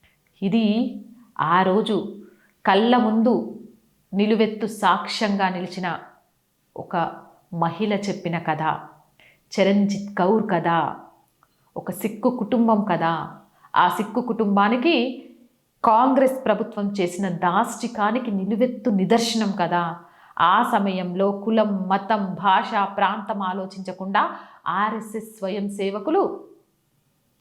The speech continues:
చేసిన త్యాగానికి, నిలబడ్డ ధర్మానికి, దేశ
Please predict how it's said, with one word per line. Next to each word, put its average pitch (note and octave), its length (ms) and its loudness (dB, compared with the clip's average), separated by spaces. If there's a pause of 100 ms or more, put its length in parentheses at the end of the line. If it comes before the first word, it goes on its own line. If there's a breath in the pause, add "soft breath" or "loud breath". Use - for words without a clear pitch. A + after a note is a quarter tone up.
చేసిన G#3 400 0
త్యాగానికి, F#3+ 1300 -2 (500 soft breath)
నిలబడ్డ F#3+ 480 0
ధర్మానికి, F#3+ 1160 -2 (180)
దేశ G#3+ 440 -2